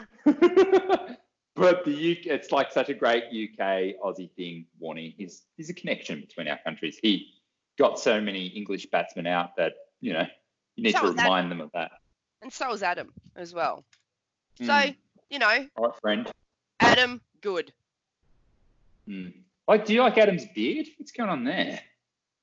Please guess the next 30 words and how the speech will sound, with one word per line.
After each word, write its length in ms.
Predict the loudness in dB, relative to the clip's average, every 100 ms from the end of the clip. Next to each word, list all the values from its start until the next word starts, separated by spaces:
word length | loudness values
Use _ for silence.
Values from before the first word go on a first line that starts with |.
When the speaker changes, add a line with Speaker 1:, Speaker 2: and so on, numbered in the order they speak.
| _ _ _ _ -20 -18
Speaker 2:
Mm, 580 | -16 -14 -12 -10 -8
I 120 | -6 -6
think, 260 | -4 -6 2
I 80 | 4
don't 200 | 4 0
think 200 | -6 -2
Adam 240 | 0 0 -4
needs 240 | -6 -8
a 40 | -6
beard. 200 | -4 -4
I 80 |
think 180 | -4 -10
he's 140 | -10 -8
actually 320 | -8 -8 -10
quite 240 | -6 -8
handsome. 480 | -6 -10 -8 -10 -10 _ _ _ _ -8
I've 140 | 0
always 280 | 2 2 2
thought 120 | -2
he 80 | -4
Speaker 1:
Mm. 60 |
Speaker 2:
was 100 | -12 _
quite 120 | -10 -8 -6
handsome. 400 | -8 -8 -10 -14 _ _ -20 -20 -20 _
Speaker 1:
Mm. 380 | -10 -6 -6 -6 -10 _ _ _
Speaker 2:
Yeah. 280 | -2 0 0
Speaker 1:
He's 180 | -2 -6
got, 120 | 0
like, 180 | 2 2 -6 -12 4
full, 580 | 6 8 6 2 -4